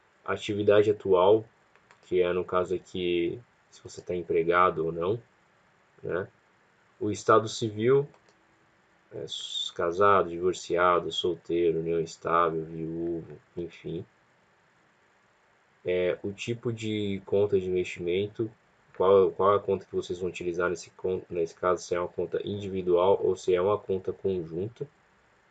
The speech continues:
É, aí nesse caso vocês vão informar aqui. Bora lá pro próximo passo, eu vou preencher aqui e a gente já volta. Bom, galera,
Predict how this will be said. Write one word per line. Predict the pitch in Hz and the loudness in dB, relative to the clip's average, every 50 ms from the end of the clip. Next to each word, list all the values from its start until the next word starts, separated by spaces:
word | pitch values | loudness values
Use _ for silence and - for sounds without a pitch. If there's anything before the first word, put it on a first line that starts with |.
| _ _ _ - | _ _ _ -10
É, | 85 82 82 82 80 80 80 80 80 80 78 78 78 78 80 82 - _ _ _ _ _ _ _ _ _ _ _ _ _ - | -6 -4 -2 -2 -2 -2 -4 -4 -4 -4 -6 -6 -6 -8 -10 -12 -16 _ _ _ _ _ _ _ _ _ _ _ _ _ -12
aí | 85 82 | -6 -6
nesse | 82 80 - | -6 -6 -6
caso | - 87 85 80 82 | -4 -4 -4 -2 -4
vocês | 82 - - 87 82 85 | -6 -6 -4 -4 -4 -2
vão | 85 85 | -2 -4
informar | 82 82 - 82 82 82 80 80 | -4 -4 -6 -6 -4 -4 -4 -6
aqui. | 78 76 - - 87 92 120 - _ _ _ _ _ _ _ _ _ _ _ _ _ _ _ _ | -8 -8 -10 -8 -8 -8 -8 -8 _ _ _ _ _ _ _ _ _ _ _ _ _ _ _ _
Bora | - - - 82 85 85 | -8 -4 -2 -2 0 0
lá | 82 85 82 | 0 -2 -4
pro | - - | -6 -2
próximo | - 87 82 - - - 82 80 | -2 0 0 0 -4 -8 -10 -6
passo, | - 80 82 90 87 - 87 | -2 0 0 0 0 -2 -4
eu | 85 | -4
vou | 87 | -4
preencher | 82 - 95 90 82 80 - 95 90 85 | -2 -2 -2 -2 -4 -4 0 2 2 2
aqui | 82 - - 85 85 90 | 0 -4 -8 -6 0 0
e | 92 | 0
a | 90 | 0
gente | 87 87 - - 80 | 0 -4 -8 -6 -2
já | 82 87 | -2 0
volta. | - - 90 80 - - - _ _ _ _ _ _ _ _ - - _ _ _ _ _ _ _ _ _ _ _ _ _ _ _ _ _ _ _ _ _ _ _ | 0 0 0 -2 -2 -4 -8 _ _ _ _ _ _ _ _ -20 -20 _ _ _ _ _ _ _ _ _ _ _ _ _ _ _ _ _ _ _ _ _ _ _
Bom, | - 101 98 95 | 0 2 2 4
galera, | 92 92 92 95 92 87 82 82 82 | 4 2 2 2 0 0 -2 -4 -8